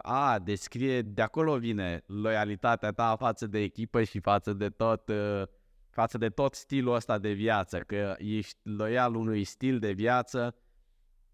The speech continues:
ești loial unei singure echipe, că are chestia asta că eu n-am schimbat antrenori și de multe ori, foarte multă lume m-a întrebat, Na, și acum cu cine vrei să mergi mai departe? Tot cu Dan.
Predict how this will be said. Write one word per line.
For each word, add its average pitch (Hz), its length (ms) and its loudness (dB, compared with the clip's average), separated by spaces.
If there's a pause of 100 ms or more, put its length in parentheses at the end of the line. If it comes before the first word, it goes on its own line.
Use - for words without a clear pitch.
(260)
ești 104 280 -2
loial 101 260 2
unei 101 200 0
singure 123 460 0
echipe, 107 420 -2
că 110 260 -2 (600)
are 120 240 2
chestia 110 360 0
asta 104 180 0
că 104 100 -2
eu 98 60 4
n-am 98 160 2
schimbat 92 420 0
antrenori 87 420 -2
și 92 160 -6
de 87 160 -2
multe 101 400 0
ori, 101 200 0 (400)
foarte 214 260 0
multă 202 220 0
lume 185 240 2
m-a 165 60 -2
întrebat, 170 420 -4
Na, 208 200 0
și 190 120 -4
acum 202 320 0 (320)
cu 262 60 -2
cine 208 280 0
vrei 98 160 0
să 101 140 -2
mergi 92 200 0
mai 92 160 2
departe? 80 520 -2 (340)
Tot 381 180 -2
cu 165 140 0
Dan. 82 400 -2